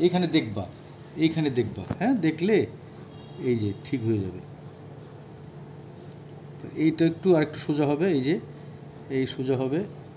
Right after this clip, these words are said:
এই সোজা হয়ে এই যে এখানে একটু বেশি বেশি আবার মনে হচ্ছে আমার, এই যে এই। তাহলে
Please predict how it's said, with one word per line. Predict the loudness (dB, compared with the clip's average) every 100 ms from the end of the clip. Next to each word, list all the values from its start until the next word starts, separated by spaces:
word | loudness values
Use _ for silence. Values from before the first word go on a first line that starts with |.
| -16 -16 -16 -12 -2 0
এই | 0 -2 -12 -16 -16 -16 -16 -14
সোজা | -6 -2 0 2
হয়ে | 2 2
এই | 2
যে | 0
এখানে | 0 0 0 -2 -8
একটু | -8 -6 -2
বেশি | -2 -2 -4
বেশি | -2 -2
আবার | 0
মনে | -2
হচ্ছে | -2 -4 -4
আমার, | -2 0 0
এই | 0
যে | -2 -4 -2
এই। | -2 -4 -10 -16 -16 -16 -16 -16 -16 -16 -16 -12
তাহলে | -6